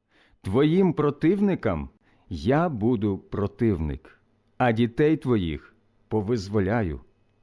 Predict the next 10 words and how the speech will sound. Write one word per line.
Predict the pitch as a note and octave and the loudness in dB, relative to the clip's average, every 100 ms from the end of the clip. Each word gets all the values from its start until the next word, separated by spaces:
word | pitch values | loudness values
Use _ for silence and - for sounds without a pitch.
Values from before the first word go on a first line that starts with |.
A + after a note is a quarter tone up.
| _ _ _ _ - | _ _ _ _ -8
Я | F#2 C#3 F3 | 0 2 4
нагодую | F3+ F3 E3 G#3 G3+ | 4 2 2 2 4
гнобителів | C3+ D3 D#3+ B2+ F3+ D3+ C3+ A2+ | 4 2 0 4 2 4 0 0
твоїх | - A#2 C#3+ G3+ - - - - | 0 0 2 0 -2 -8 -18 -10
власним | D#2+ G2 D3+ F#3 - G3 F#3+ | -2 0 2 0 2 4 4
їх | A2+ C3 - | 2 0 -4
тілом, | - A#2+ A2 E2+ D2 C2 _ _ _ | -4 0 0 0 -4 -8 _ _ _
і | E3+ | 0
вони | D#3 E3 F#3+ G#3 | 2 4 4 2
уп'ються, | - F#3 D#3+ D3 B2+ - F2+ D2+ | -2 -4 -2 0 0 -2 -6 -6